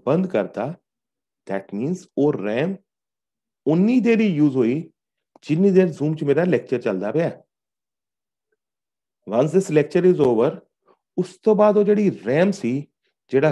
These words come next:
Zoom ਐਪਲੀਕੇਸ਼ਨ ਕੰਜ਼ਿਊਮ ਕਰ ਰਹੀ ਸੀ, that will become free, that will be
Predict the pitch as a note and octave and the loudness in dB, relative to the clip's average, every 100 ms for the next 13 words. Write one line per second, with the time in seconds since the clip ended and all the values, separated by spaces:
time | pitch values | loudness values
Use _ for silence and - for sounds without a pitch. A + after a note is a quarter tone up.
0 | B2 A#2+ F#3 G3 D3 D#3 D3 D3+ D3+ C#3+ | -2 -2 0 2 0 -2 -4 -6 -6 -8
1 | C3+ C#3+ A#2+ D3 A3+ G#3+ C3 G#2+ G#2 B2+ | -4 -2 2 2 2 2 0 0 -4 -4
2 | F#3 G2+ - _ _ _ G2+ G2+ C3 B2+ | -4 -6 -16 _ _ _ -8 -2 -2 -2
3 | - A2 - D#3+ C3+ C3 - F3 A#3 - | -6 -10 -4 -4 -4 -12 -2 0 0 -8
4 | _ _ _ _ _ _ _ - A2 - | _ _ _ _ _ _ _ -4 -4 -2
5 | A2+ G#2+ | -4 -2